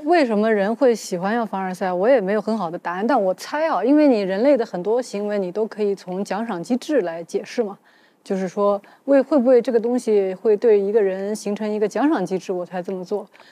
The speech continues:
就说，呃，人家就是，比方说，人家说一个人为什么会，他，他会喜欢长得漂亮的人，因为那个人的美貌对你是奖赏，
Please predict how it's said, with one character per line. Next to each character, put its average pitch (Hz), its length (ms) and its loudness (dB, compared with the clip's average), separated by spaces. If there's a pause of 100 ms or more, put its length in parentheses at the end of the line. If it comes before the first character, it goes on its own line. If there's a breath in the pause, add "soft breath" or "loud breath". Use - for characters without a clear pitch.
(100)
就 214 140 0
说， 226 240 0 (460 loud breath)
呃， 196 440 2 (580)
人 240 120 4
家 302 100 4 (140)
就 277 100 4
是， 277 80 6 (160)
比 202 140 4
方 202 180 4
说， 254 120 6
人 220 100 6
家 247 100 4
说 247 200 4
一 233 100 4
个 240 80 6
人 214 160 4
为 254 80 6
什 208 100 0
么 214 140 2
会， 202 420 6 (440)
他， 220 160 -2 (360)
他 226 140 -4
会 226 140 4
喜 - 160 -6
欢 202 200 2
长 175 160 0
得 190 80 -2
漂 277 200 -2
亮 220 120 0
的 185 80 -2
人， 180 160 -4
因 262 120 6
为 269 100 6
那 277 100 8
个 247 60 4
人 226 140 4
的 254 40 4
美 202 200 2
貌 208 160 0
对 208 100 4
你 196 100 -2
是 190 120 -4
奖 185 240 -8
赏， - 180 -18